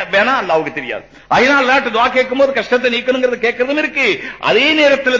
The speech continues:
துஆவுல ரொம்ப முக்கியத்துவம் என்ன, நான் அல்லாஹ்வுடைய அடிமை, அல்லாஹ்ட்ட கேட்கணும். அல்லாஹ் நல்லதுன்னா கொடுப்பா, இல்லைன்னா கொடுக்க மாட்டான். அது அவன் இஷ்டம், அவனுக்கு தான் விளங்கும், எனக்கு விளங்காது. ஆனா கேட்காம இருக்க கூடாது, கேட்கணும். ஏன் நம்ம அல்லாஹ்வுடைய அடிமை, அதனால கேட்கறது அல்லாஹ் விரும்புறான்.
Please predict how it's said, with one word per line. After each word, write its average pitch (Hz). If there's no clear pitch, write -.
துஆவுல 240
ரொம்ப 226
முக்கியத்துவம் 214
என்ன, 262
நான் 226
அல்லாஹ்வுடைய 254
அடிமை, 285
அல்லாஹ்ட்ட 311
கேட்கணும். 285
அல்லாஹ் 320
நல்லதுன்னா 339
கொடுப்பா, 330
இல்லைன்னா 269
கொடுக்க 311
மாட்டான். 226
அது 285
அவன் 339
இஷ்டம், 202
அவனுக்கு 302
தான் 320
விளங்கும், 202
எனக்கு 214
விளங்காது. 269
ஆனா 285
கேட்காம 339
இருக்க 254
கூடாது, 226
கேட்கணும். 294
ஏன் 294
நம்ம 254
அல்லாஹ்வுடைய 220
அடிமை, 226
அதனால 247
கேட்கறது 240
அல்லாஹ் 175
விரும்புறான். 214